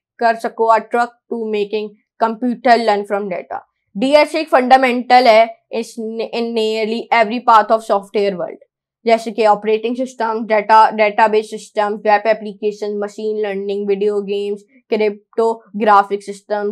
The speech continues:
डेटा एनालिसिस, सर्च इंजिन्स, ओके? ये आपको मैंने फंडामेंटल डीएसए के इस, डीएसए is fundamental in nearly every part of software world। मतलब जो डीएसए ना वो हर, डीएसए एक फंडामेंटल है जो हर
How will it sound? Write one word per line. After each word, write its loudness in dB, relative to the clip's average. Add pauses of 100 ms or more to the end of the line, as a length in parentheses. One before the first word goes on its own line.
डेटा 0
एनालिसिस, -2
सर्च -4
इंजिन्स, -6 (240)
ओके? -2 (300)
ये 2
आपको 6
मैंने 2
फंडामेंटल 0
डीएसए -6
के -4
इस, -14
डीएसए 0
is -6 (100)
fundamental 0 (120)
in -8 (120)
nearly -4 (180)
every -2
part 4
of -4
software -4
world। -10 (260)
मतलब 2
जो -4
डीएसए -2
ना -2
वो -4 (240)
हर, 2 (440)
डीएसए 2
एक -2
फंडामेंटल 0
है 0
जो -4
हर 4